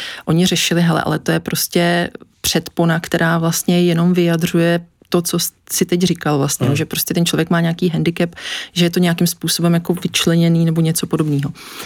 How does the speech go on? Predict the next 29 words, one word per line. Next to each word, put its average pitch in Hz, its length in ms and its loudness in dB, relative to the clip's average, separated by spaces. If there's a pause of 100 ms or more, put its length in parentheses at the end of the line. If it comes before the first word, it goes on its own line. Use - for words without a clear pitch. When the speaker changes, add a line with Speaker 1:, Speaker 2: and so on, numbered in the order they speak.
(280)
Speaker 1:
A 151 440 0 (1080)
paralympijský 175 720 0
výbor 180 300 2
si - 300 0 (160)
ale 165 200 0
na 170 100 2
to 185 420 0 (280)
dal 160 560 0
i 180 100 2
mezinárodně 170 880 4
vlastně, 170 440 0 (1700)
mají 165 120 4
vlastně 160 240 0
jakoby, 165 360 0
já - 140 -2
teď 156 120 0
nevím, 170 100 4
jestli 165 160 -2
se - 80 -4
tomu 170 140 2
dá 170 140 2
říct 170 160 -2
ochranná 170 380 0
známka, 170 380 0
ale 160 120 0
prostě 165 280 0
Speaker 2:
Jo, 156 120 2
asi 277 100 0
Speaker 1:
používají 190 240 2